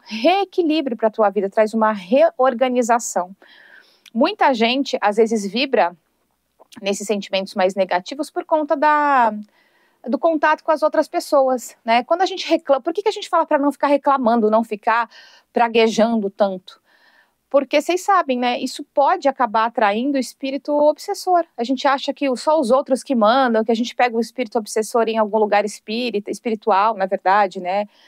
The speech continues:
É, num cemitério, numa igreja, num terreiro, mas não, né? É a questão de baixar a vibração, né? Baixou a vibração, o espírito cola ali. Então, por isso que eu bato tanto nessa tecla, parem de reclamar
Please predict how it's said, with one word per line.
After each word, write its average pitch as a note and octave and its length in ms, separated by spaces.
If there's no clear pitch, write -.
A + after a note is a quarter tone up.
É, F#3+ 160
num G3+ 120
cemitério, F#3+ 960
numa F3+ 240
igreja, F3 680
num F3 120
terreiro, G3+ 460
mas D4 320
não, D4+ 240
né? A3+ 240
É G#3+ 320
a A3 100
questão A#3 380
de C4 100
baixar E4 360
a - 20
vibração, F4+ 560
né? G3 80
Baixou G#3 380
a D4+ 40
vibração, C#4+ 600
o B3 120
espírito C4 380
cola E4 320
ali. B3 260
Então, C#4 240
por C#4+ 140
isso F#4+ 120
que - 60
eu F4 100
bato C4+ 320
tanto F4 260
nessa D4+ 220
tecla, G#3+ 300
parem D#4+ 320
de D4 140
reclamar A#3 520